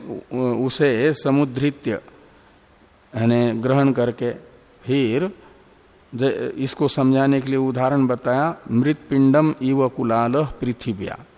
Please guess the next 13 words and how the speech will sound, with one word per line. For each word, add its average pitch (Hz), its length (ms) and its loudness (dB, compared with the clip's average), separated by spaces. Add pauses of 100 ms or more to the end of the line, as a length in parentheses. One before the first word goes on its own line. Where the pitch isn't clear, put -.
(520)
तो 120 100 -4
जैसे 139 400 2
पृथ्वी 135 500 -4
से 123 420 -2 (380)
कुलाल 123 580 0 (720)
मिट्टी 131 440 0
का 120 560 -2
थोड़ा 123 260 0
सा 123 180 -2
पिंड 123 320 -2
निकाल 120 400 0
लेता 139 400 -2
है 127 360 -6